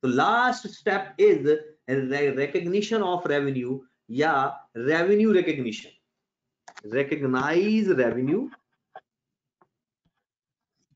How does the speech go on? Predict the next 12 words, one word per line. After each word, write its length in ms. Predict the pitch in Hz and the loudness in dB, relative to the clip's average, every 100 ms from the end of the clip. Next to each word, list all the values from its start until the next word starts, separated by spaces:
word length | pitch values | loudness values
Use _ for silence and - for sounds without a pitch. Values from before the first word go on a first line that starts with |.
| _ _ _ _ - - - _ _ _ _ _ _ _ _ _ _ - | _ _ _ _ -16 -16 -20 _ _ _ _ _ _ _ _ _ _ -2
इसमें 340 | 151 160 165 170 | -2 0 -2 2
फिर 120 | 196 | 0
पहली 220 | 185 165 175 | 0 0 0
बात 240 | 156 156 | 0 2
वो 80 | 160 | 2
repeat 320 | 143 135 139 | 0 -2 -4
करेगा, 420 | 147 135 143 190 220 - - - _ _ _ _ - | -2 0 -2 -4 -8 -18 -20 -20 _ _ _ _ -8
recognize 1200 | 117 135 135 139 135 127 127 143 170 214 220 - _ _ 117 | -2 0 0 0 0 -2 0 0 0 0 -4 -10 _ _ -6
रेवेन्यू 680 | 110 113 123 156 214 202 127 - _ - | -2 -2 0 0 0 0 -2 -8 _ -2
कब? 520 | 220 277 294 220 - _ _ _ _ _ | 0 0 0 -4 -4 _ _ _ _ _
When 560 | 104 110 143 190 214 160 127 _ - - _ _ _ _ _ - - _ _ _ _ _ _ _ _ _ _ _ - - | -14 -6 -2 0 0 -2 -4 _ -20 -20 _ _ _ _ _ -18 -18 _ _ _ _ _ _ _ _ _ _ _ -18 -16
या 400 | 101 113 156 | -12 -4 0